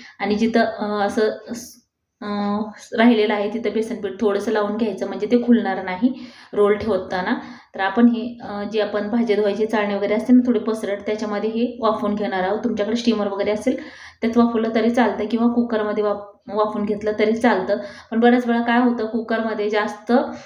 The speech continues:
शक्यतो पातेल्यामध्ये किंवा कढईमध्ये च्या श-, वड्या वाफवून घ्यायच्या आणि जास्त वेळ न वाफवता फक्त दहा मिनिट ते बारा मिनिट,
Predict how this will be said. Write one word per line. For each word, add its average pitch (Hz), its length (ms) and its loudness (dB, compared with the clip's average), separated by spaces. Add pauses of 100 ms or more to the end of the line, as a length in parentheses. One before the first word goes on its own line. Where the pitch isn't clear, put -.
(240)
शक्यतो 247 340 4
पातेल्यामध्ये 240 720 4
किंवा 226 220 -4
कढईमध्ये 220 480 0
च्या 254 180 -2
श-, - 200 -10
वड्या 208 280 2
वाफवून 208 340 -2
घ्यायच्या 226 260 -2
आणि 240 220 6
जास्त 240 280 0
वेळ 226 160 -2
न 233 60 2
वाफवता 220 500 2
फक्त - 380 -4
दहा 247 240 4
मिनिट 214 340 -2
ते 240 40 0
बारा 208 240 2
मिनिट, 208 180 -4